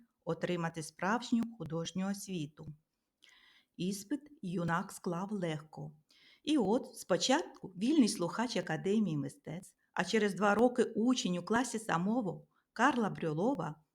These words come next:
Дмитро Безперчий, наймолодший і, на жаль, останній учень видатного митця, жадібно вбирає знання. В академії він ненадовго, але все-таки опинився в один і той же час з Тарасом Шевченком.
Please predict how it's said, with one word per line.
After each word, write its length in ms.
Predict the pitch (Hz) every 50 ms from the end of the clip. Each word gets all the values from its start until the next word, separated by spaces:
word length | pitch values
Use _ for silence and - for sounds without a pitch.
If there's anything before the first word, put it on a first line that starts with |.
| _ _
Дмитро 380 | - 160 185 185 185 180 175 170
Безперчий, 840 | 147 160 151 - - - 196 240 254 262 - - - 160 147 151 - _ _ _ _ _ _ _ - - _
наймолодший 920 | 185 185 175 170 165 170 165 156 220 269 269 - - - 185 170 170 - _ _ _ _ _ -
і, 100 | 240 294
на 140 | 330 339
жаль, 220 | 330 320 359 349 311 -
останній 580 | 254 254 - - 269 302 320 302 262 240 - -
учень 520 | - 254 269 262 - - - 151 156 - - _
видатного 600 | - 165 185 185 180 175 175 - 202 196 190 185
митця, 560 | 170 156 151 151 - - - - 185 233 285 294 - _ _ _ _ _ _
жадібно 680 | - - 175 180 185 226 233 233 269 262 254 269 285
вбирає 440 | 240 196 247 262 247 226 233 233 240
знання. 680 | 233 - 196 196 208 196 160 156 156 151 143 147 151 - _ _ _ _ _ _ _ _ _ _
В 60 | 254
академії 580 | 285 302 359 392 392 403 466 440 359 277 247 208
він 220 | 160 202 247 285
ненадовго, 880 | 294 311 330 349 370 370 254 220 208 208 208 220 202 202 190 190 196 - _ _ _ _ _ _ _ _ _
але 380 | - - 190 190 180 185 202
все-таки 600 | 214 208 - - - 277 302 302 269 240 247 -
опинився 720 | 196 190 190 202 185 196 220 262 277 262 - - 175 151 151 - _ -
в 40 |
один 280 | 190 196 196 285 381 370
і 60 | 349
той 220 | - - 330 339 330
же 140 | 339 330
час 380 | 294 - - - 269 294 320 -
з 40 | -
Тарасом 520 | - - 180 185 185 214 214 - 220 226
Шевченком. 800 | 226 - 247 233 - - - 196 180 170 170 165 - 160 160 170